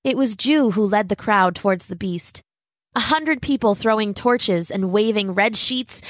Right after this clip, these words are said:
and banging metal bowls and clapping and shouting and roaring back at the beast who had made their lives so hard. Finally,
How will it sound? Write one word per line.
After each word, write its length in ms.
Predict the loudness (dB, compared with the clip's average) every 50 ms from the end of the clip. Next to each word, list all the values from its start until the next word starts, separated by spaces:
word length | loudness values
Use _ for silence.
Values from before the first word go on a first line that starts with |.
| -12 -6
and 260 | -4 -2 -2 -2 -2 -2
banging 460 | 0 0 0 0 0 -2 -4 -2 -2
metal 240 | 0 2 2 2 2
bowls 400 | 2 2 2 4 2 2 0 -2
and 160 | -6 -10 -10
clapping 580 | -6 -2 0 0 0 0 0 -2 -2 -2 -4
and 120 | -8 -8 -6
shouting 520 | -6 -2 0 0 2 2 2 0 0 -2
and 240 | -2 -4 -4 -2 2
roaring 500 | 2 4 6 6 4 4 2 2 0 -2
back 260 | 0 0 0 0 -2
at 80 | -6 -6
the 80 | -8
beast 340 | -6 -6 -6 -6 -6 -6 -4
who 80 | -2 -2
had 100 | -2 -2
made 280 | -2 -2 -2 -2 -2
their 160 | -2 -4 -2 0
lives 400 | 2 4 4 4 2 0 -2 -4
so 340 | -4 -2 2 2 4 4
hard. 420 | 2 0 0 -2 -2 -2 -6 -8 -12 _ _ _ _ _ _ _ _ _ _ _
Finally, 580 | -4 0 0 2 2 2 0 0 0 -2 -4 -8